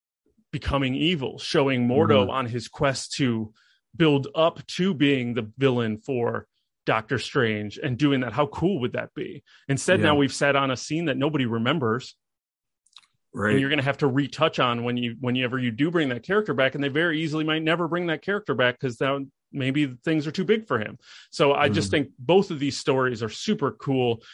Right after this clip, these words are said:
Speaker 1: and a great way to use Disney Plus to really, like, flesh out things at a higher level.
Speaker 2: Yeah, that's what Disney Plus is a great, the, the shows Marvel is putting on Disney Plus is a great tool for them to be able to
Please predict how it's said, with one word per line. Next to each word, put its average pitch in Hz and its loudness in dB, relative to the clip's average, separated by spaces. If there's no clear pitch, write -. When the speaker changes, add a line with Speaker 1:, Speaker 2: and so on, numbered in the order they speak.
Speaker 1:
and 127 2
a 123 0
great 135 2
way 123 2
to 120 -4
use 113 -4
Disney 120 -4
Plus 113 -2
to 117 -2
really, 110 2
like, 104 -2
flesh 139 2
out 131 -2
things 123 0
at 123 -2
a 113 -2
higher 104 -6
level. 107 -6
Speaker 2:
Yeah, 110 6
that's 120 2
what 127 -2
Disney 120 6
Plus 117 0
is 107 0
a 104 0
great, 107 -2
the, 120 0
the 123 0
shows 139 0
Marvel 117 0
is 104 -4
putting 113 -4
on 104 -4
Disney 107 -4
Plus 104 -6
is 104 -4
a 101 -2
great 104 -2
tool 107 0
for 104 -4
them 104 -2
to 113 -6
be 101 -2
able 107 0
to 95 -4